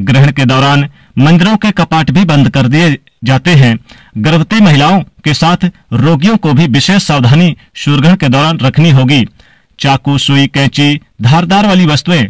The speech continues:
गर्भवती महिलाओं को नहीं छूना चाहिए। इतना लंबा सूर्य ग्रहण और उस पर सूर्य का अपनी उच्च राशि मेष राशि में होना वैश्विक राजनीति में उथल पुथल ला सकता है,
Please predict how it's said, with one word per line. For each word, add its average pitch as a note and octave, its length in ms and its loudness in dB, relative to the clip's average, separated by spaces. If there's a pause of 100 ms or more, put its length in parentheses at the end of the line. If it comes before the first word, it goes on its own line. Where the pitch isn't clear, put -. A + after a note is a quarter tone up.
गर्भवती D3 360 -2
महिलाओं E3 300 2
को C3+ 120 -2
नहीं C#3 260 2
छूना D3+ 300 0
चाहिए। C3 420 0 (460)
इतना G3+ 240 0
लंबा F3 320 0
सूर्य D3 260 -2
ग्रहण E3+ 160 2
और D3+ 420 -6
उस - 220 -4
पर A#2 240 -4 (200)
सूर्य F#3 280 -4
का G3+ 120 0
अपनी F#3 420 -2
उच्च F#3 280 -6
राशि C#3+ 320 -2
मेष C#3 260 0
राशि C#3 280 -2
में C3 120 2
होना B2+ 340 0 (520)
वैश्विक E3+ 580 -2 (280)
राजनीति D3+ 580 0
में G#3+ 140 2
उथल G3 340 -2
पुथल E3+ 260 0
ला C3 220 2
सकता - 360 -2
है, A#2 260 0